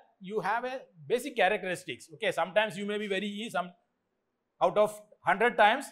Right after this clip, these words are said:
maybe ten times you behave like an E, but ninety times you are behaving like an I, then you are an I. That is the understanding. Not that always you will be like that.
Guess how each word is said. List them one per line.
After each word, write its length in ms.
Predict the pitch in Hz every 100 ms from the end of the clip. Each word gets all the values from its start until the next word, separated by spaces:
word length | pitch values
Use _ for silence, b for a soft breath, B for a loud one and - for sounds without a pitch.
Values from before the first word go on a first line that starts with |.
| _ _
maybe 280 | 185 196 180
ten 220 | 180 202
times 260 | 208 214 208
you 220 | 202 196 170
behave 300 | 180 190 185
like 140 | 180
an 140 | 175 170
E, 300 | 202 170 208 _ _ _ _
but 160 | 180 165
ninety 320 | 156 175 202
times 260 | 190 190 175
you 60 |
are 60 | 170
behaving 380 | 156 160 170 170
like 180 | 156
an 120 | 156 156
I, 320 | 156 147 208 - _ _ -
then 120 | 202
you 120 | 202
are 80 | 202
an 120 | 190
I. 220 | 165 127 98 _ _ _ _ - -
That 100 | 165
is 100 | 180
the 160 | 180
understanding. 540 | 160 160 156 135 117 - _ _ _ _
Not 200 | 165 190
that 320 | 208 202 - -
always 540 | 156 208 190 196 214 202
you 120 | 175
will 60 | 165
be 100 | 160
like 240 | 131 -
that. 180 | -